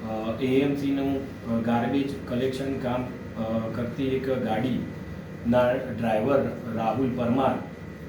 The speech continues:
કે, અ, જેઓ પોતાની, અ, નિવેદનમાં જણાવે છે કે પોતાને મેડિકલ પ્રોબ્લેમ હોય અને ચક્કર આવી જતા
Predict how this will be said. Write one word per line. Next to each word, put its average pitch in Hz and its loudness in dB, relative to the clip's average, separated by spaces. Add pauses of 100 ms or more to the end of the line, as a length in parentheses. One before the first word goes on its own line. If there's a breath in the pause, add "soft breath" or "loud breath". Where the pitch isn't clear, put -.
(220)
કે, 139 0 (120)
અ, 123 0
જેઓ 127 4
પોતાની, 135 2
અ, 117 0
નિવેદનમાં 131 2
જણાવે 139 2
છે 135 0
કે 135 2
પોતાને 127 0
મેડિકલ 131 2
પ્રોબ્લેમ 127 2
હોય 147 0
અને 131 2
ચક્કર - -2
આવી 127 2
જતા 131 0